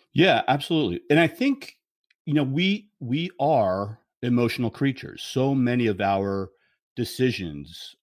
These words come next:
our, are influenced by emotion. And I think, you know, I think one of the reasons that anxiety over our inability to keep ourselves and our loved ones safe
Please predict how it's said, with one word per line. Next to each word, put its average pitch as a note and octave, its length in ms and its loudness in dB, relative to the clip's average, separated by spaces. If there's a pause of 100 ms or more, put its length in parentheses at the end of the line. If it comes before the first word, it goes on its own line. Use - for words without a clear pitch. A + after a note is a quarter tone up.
our, G2 260 -2 (180)
are F#2 520 0
influenced E2 580 -4
by E2+ 260 -4
emotion. G2+ 580 -6 (580)
And B2 480 0 (400)
I C3+ 60 0
think, A#3+ 280 -4 (480)
you F3 80 0
know, G2+ 300 -2
I C3+ 60 -4
think A3+ 180 -4
one B2+ 280 2
of E3+ 120 0
the F3+ 80 0
reasons A2 600 0
that G2 360 0 (760)
anxiety G2+ 960 2
over G2+ 280 0
our F#2 280 0
inability G2 600 0
to - 100 -12
keep - 320 -6
ourselves F#2 680 -2
and F#2+ 140 -4
our F2 120 -2
loved E2+ 320 -6
ones D#2+ 320 -8
safe D#2 540 -6